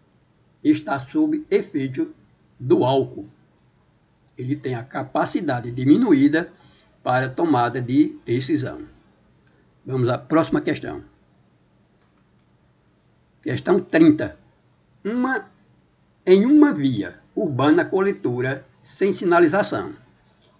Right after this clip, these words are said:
o condutor poderá atingir a velocidade de, letra A, vinte quilômetros por hora.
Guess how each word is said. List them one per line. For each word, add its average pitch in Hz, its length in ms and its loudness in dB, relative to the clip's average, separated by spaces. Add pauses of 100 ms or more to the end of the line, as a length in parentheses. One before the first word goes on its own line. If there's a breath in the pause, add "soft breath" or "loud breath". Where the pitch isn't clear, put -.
o 269 140 0
condutor 147 460 4
poderá 135 360 0
atingir 123 500 -4
a 131 40 -4
velocidade 147 640 0
de, 139 380 2 (920)
letra 143 400 -2
A, 113 360 -4
vinte 165 320 -6
quilômetros 139 440 0
por - 220 -4
hora. - 320 -2